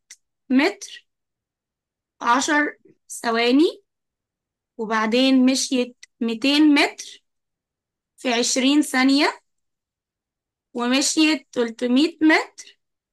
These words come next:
في تلاتين ثانية، تمام؟ دي كار A. كار B مشيت أول حاجة خالص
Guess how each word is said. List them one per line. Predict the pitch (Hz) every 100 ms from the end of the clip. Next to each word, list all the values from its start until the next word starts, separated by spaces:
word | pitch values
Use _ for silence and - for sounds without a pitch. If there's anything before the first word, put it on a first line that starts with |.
| _ _ -
في | 247
تلاتين | 254 254 254 311 349
ثانية، | - 254 226 202 196 _ _ _ _ _ _ _ _ _ _ -
تمام؟ | 220 233 370 - _ _ _ _ _ _ _ _ _ 202
دي | 262
كار | 262 285 294
A. | 285 - 226 190 _ _ _ _ _ -
كار | 285 320 269
B | 302 320 453 - _ _ _ _ _ _ _ _ _ _ _ _ _ _ _ _ _ _ _ _ _ _ _ _ _ _ _ _ _ _ _ _ _ _ _ _ _ _ _ _ _ _ -
مشيت | 254 294 - 339 339 427 - - _ -
أول | 262 294 320
حاجة | 311 302 339
خالص | 339 302 349 480 - -